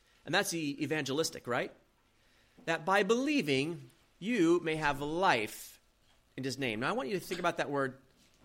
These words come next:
life. John has written this to human beings, I presume, who we would all say have life, right? You'd have to be a living being to be able to read these words. And that's interesting, isn't it?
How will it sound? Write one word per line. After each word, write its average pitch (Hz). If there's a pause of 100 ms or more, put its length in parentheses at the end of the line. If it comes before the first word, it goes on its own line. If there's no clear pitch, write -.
(320)
life. 113 (880)
John 151
has 123
written 180
this 196
to 151 (460)
human 151
beings, 127
I 113
presume, 127 (720)
who 156
we 180
would 190
all 170
say 160
have 165 (160)
life, - (580)
right? 143
You'd 175
have 247
to 160
be 233
a 220
living 196
being 180
to 170
be 160
able 160
to 156
read 165
these 139 (480)
words. 170 (360)
And 80
that's -
interesting, 160
isn't 143
it? -